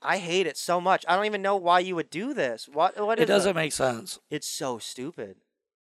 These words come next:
Speaker 1: Not to shit on them, but it's so st-, only in Florida.
Speaker 2: And
Speaker 1: It's
Speaker 2: how,
Speaker 1: so stupid.
Speaker 2: why is there so many people doing this?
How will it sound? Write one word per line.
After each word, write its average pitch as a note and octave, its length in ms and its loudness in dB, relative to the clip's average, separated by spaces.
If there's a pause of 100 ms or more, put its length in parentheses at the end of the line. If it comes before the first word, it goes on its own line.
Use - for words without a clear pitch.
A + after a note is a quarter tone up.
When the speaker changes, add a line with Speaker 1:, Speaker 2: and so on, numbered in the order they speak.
(100)
Speaker 1:
Not B2+ 140 -4
to D#3 80 -14
shit C#3+ 240 -2
on E3+ 140 0
them, A#2 120 -8
but A#2 140 -8
it's A#2+ 220 -8
so A#2+ 220 -4
st-, - 140 -16
only B2 220 -8
in A2 60 -12
Florida. A2+ 260 -6
Speaker 2:
And F3+ 60 0
Speaker 1:
It's E3+ 80 0
Speaker 2:
how, A3+ 200 8
Speaker 1:
so - 120 2
stupid. - 300 -10
Speaker 2:
why D#3 180 6
is A3+ 180 4
there F3+ 140 0
so D#3+ 240 2
many F3+ 240 -2
people D3+ 320 -2
doing C#3 400 0
this? A2 360 -10